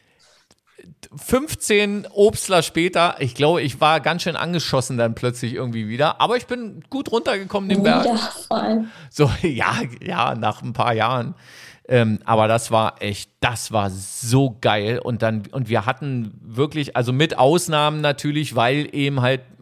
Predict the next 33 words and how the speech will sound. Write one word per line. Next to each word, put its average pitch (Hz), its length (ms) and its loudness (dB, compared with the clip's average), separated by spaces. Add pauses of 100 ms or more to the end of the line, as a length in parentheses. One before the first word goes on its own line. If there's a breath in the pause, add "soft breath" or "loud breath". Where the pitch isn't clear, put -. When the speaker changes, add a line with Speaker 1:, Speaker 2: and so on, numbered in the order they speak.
(160)
Speaker 1:
manche 127 440 -2
Leute, 131 460 2 (560 loud breath)
äh, 123 200 2
ihrer 143 240 2
Pflicht - 380 -4
dann 135 120 2
nachgekommen 131 600 0
sind 131 320 -2
und, 123 380 -2
ähm, 117 500 -2 (140)
äh, 117 380 -8
dann 120 180 -4
einfach 127 300 -2
wieder 120 180 -2
arbeiten 147 360 2
mussten 120 520 -2
<laughs> - 100 -20
am 165 360 2
Samstag. 123 560 0 (340 loud breath)
Aber 110 100 -2
wir 117 80 2
hatten 139 160 -2
noch 120 120 0
so 160 500 0
ein 127 240 0
geiles 120 400 0
Wochenende. 107 520 -4
Das 101 200 -6
war 107 160 2
wirklich 107 240 -8
der 98 160 -2
Hammer. 110 260 0
Also 104 300 -4